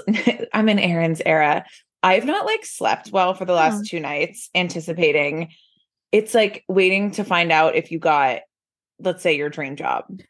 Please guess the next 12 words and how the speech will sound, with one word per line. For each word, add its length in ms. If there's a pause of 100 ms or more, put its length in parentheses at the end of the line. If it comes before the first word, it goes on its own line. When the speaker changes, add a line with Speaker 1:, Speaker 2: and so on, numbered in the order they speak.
(120)
Speaker 2:
So, 300
Allegra, 500
can 160
I 120
give 160
you 120
some 500 (180)
helpful 240 (180)
Speaker 1:
Yes. 100
Speaker 2:
tools? 320
Because 340
I've 340